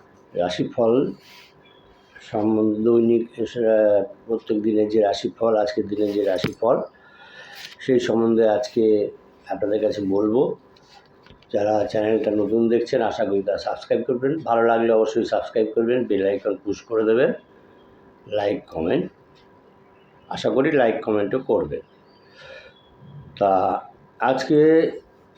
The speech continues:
এই মেষ রাশির জাতক জাতিকাদের শুভ সংখ্যা, এই শুভ সংখ্যা হচ্ছে সেভেন এবং থ্রি।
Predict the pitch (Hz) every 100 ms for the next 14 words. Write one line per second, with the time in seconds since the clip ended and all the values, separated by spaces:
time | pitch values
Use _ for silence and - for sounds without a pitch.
0 | _ _ _ - 120 120 117 123 139 -
1 | 147 135 151 147 127 117 123 117 117 113
2 | 120 120 110 90 98 165 - - - -
3 | - _ _ _ _ - - - 131 151
4 | 147 127 127 117 123 - - - - 107
5 | 104 - 123 143 143 127 123 120 135 131
6 | 127 - 165 262 - - - _ - -
7 | - - - - _ - - _ _ -
8 | - _ _ _ _ - - - - -
9 | - 123 131 147 208 226 - - - -
10 | 104 107 143 147 - 156 101